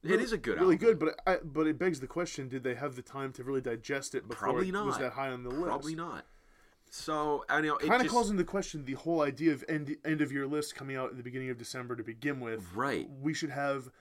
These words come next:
Speaker 2: basically, like, where I work, for example, our, our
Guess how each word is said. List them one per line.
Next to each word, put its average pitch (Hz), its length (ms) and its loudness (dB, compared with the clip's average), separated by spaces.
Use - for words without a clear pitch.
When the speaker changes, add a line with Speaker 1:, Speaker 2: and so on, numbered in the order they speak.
Speaker 2:
basically, 151 600 4
like, 127 400 -4
where 135 160 -2
I 139 120 4
work, 139 280 0
for 135 140 -4
example, 120 400 -4
our, 117 400 2
our 113 320 -4